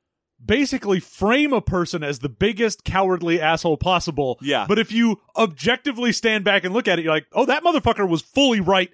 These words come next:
Speaker 1: in every decision."
Speaker 2: Yeah, it's only, it only comes up, I think, twice, but both times it comes up, I mean, there's a lot of, like, "I'm not going with you on this mission" kind of stuff, which is just objectively correct because he's, he's a volunteer at best.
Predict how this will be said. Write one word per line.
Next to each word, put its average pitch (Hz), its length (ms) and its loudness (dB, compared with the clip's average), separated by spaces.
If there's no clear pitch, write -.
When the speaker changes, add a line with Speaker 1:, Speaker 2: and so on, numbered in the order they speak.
Speaker 1:
in 202 160 0
every 190 320 0
decision." 160 460 0
Speaker 2:
Yeah, 117 200 0
it's 131 120 -4
only, 240 200 0
it - 20 4
only 254 180 2
comes 220 240 -2
up, 202 140 2
I 170 80 0
think, 170 160 -8
twice, 143 500 -2
but 143 240 -6
both 190 300 -2
times 214 320 -2
it 185 100 -8
comes 170 260 -2
up, 165 160 2
I 165 40 0
mean, 190 80 2
there's 196 140 0
a 202 40 0
lot 202 220 2
of, 143 80 -8
like, 139 200 -2
"I'm 123 140 -4
not 139 200 -2
going 135 200 -4
with 131 180 -2
you 120 160 -2
on 113 120 -2
this 110 180 -8
mission" 113 300 -6
kind 107 180 -8
of 98 80 -12
stuff, 101 260 -8
which 127 140 -10
is 135 100 -8
just - 280 -4
objectively 160 600 -2
correct 139 440 -2
because 127 380 -6
he's, 123 300 -14
he's 147 160 -10
a 160 40 -6
volunteer 226 580 0
at 127 140 -10
best. 208 360 0